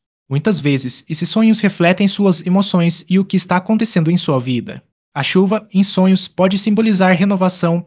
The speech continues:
liberação ou até mesmo tristeza. Quando você sonha com chuvas fortes, pode estar lidando com sentimentos que precisam ser expressos. Aqui estão algumas interpretações comuns. Situação: chuva forte e agradável. Significado:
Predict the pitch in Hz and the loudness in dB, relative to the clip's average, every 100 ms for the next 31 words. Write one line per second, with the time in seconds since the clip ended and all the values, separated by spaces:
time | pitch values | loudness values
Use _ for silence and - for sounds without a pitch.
0 | - 143 156 196 190 185 180 180 175 185 | -4 0 2 2 2 0 0 -2 -2 0
1 | 196 180 196 208 208 202 - 160 120 113 | 0 2 2 0 -2 -4 -2 -2 -2 -6
2 | 139 - _ _ - 143 175 190 185 - | -14 -20 _ _ -6 -2 0 0 -2 0
3 | 202 196 220 - 226 214 214 185 151 123 | -2 -2 -4 -2 -2 -2 -2 -2 -2 -2
4 | 131 - - 190 196 196 175 170 175 165 | -8 -12 -4 -2 0 -2 -2 -2 0 0
5 | 175 180 190 - 185 - 185 160 160 - | 0 -2 -4 -2 -2 0 0 -2 -6 -6
6 | 185 185 185 185 214 - 185 - 151 117 | -6 -4 -2 -2 -2 -2 -4 -2 -4 -4
7 | - - - - - _ _ - 156 190 | -4 -10 -14 -16 -18 _ _ -14 -8 -6
8 | 196 185 170 165 190 190 170 185 180 202 | -4 -2 -2 -2 -2 -2 -2 -4 -4 -6
9 | 208 190 - 185 - 170 139 120 - - | -6 -4 -2 -2 -2 -6 -6 -8 -12 -16
10 | - 185 196 202 - 127 113 - _ - | -12 -8 -4 -4 -4 -6 -10 -20 _ -8
11 | 208 202 190 - 147 175 165 165 160 147 | -4 -2 -2 -4 -4 -4 -4 -2 -2 0
12 | 160 175 175 185 180 190 190 147 117 120 | 0 -2 -4 -4 -2 -4 -4 -4 -4 -8